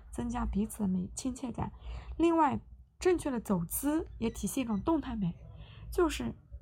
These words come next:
你是，你的品味什么很重要。第二就是你的那种，你要，就是英语翻译过程中，它有一种叫做信达雅，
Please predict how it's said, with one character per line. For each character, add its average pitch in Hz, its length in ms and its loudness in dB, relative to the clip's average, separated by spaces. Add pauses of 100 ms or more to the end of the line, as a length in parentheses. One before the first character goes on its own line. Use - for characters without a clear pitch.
(960)
你 233 180 2
是， 277 540 0
你 240 160 2
的 208 300 4 (460)
品 226 440 0
味 311 180 2
什 226 160 -2
么 196 120 -2
很 202 220 -2
重 190 200 0
要。 190 220 -2 (400)
第 339 80 4
二 311 100 6
就 294 140 2
是 277 120 -2
你 214 140 0
的 196 100 -2
那 226 80 -4
种， 208 160 0 (800)
你 247 120 4
要， 294 200 4 (220)
就 233 160 0
是 - 60 -6
英 370 360 4
语 208 180 0
翻 349 380 4
译 330 80 2
过 262 220 -2
程 220 140 -2
中， 226 160 0
它 277 140 -2
有 226 100 0
一 185 40 0
种 196 160 0
叫 208 200 0
做 202 180 -4
信 254 300 -4
达 196 200 -2
雅， 196 240 -4